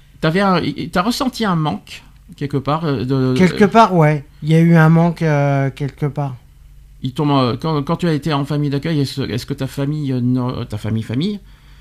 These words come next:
Speaker 1: euh,
Speaker 2: Bah,
Speaker 1: t'avais
Speaker 2: j'avais
Speaker 1: manqué ?
Speaker 2: quand même contact un week-end sur deux, euh, chez mon père, un week-end, euh.
Speaker 1: Ah, t'avais quand même droit de vi-, t'avais des droits de visite, euh.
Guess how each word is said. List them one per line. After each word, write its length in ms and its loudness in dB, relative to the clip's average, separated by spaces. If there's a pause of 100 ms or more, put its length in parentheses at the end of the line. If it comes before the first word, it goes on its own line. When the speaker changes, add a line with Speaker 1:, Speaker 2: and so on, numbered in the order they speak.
(360)
Speaker 1:
euh, 480 -4 (280)
Speaker 2:
Bah, 100 4
Speaker 1:
t'avais 40 6
Speaker 2:
j'avais 220 4
Speaker 1:
manqué ? 120 2
Speaker 2:
quand 140 4
même 200 2
contact 540 -6
un 160 -4
week-end 400 -8
sur 260 -10
deux, 100 -6
euh, 1000 -2
chez 240 -8
mon 180 -6
père, 300 -6
un 160 -4
week-end, 360 -6
euh. 460 -4 (320)
Speaker 1:
Ah, 40 0
t'avais 240 -2
quand 160 -4
même 180 -2
droit 480 -2
de 140 -8
vi-, 180 -6
t'avais 220 -4
des 100 -2
droits 180 -4
de 100 -4
visite, 360 -6
euh. 380 -4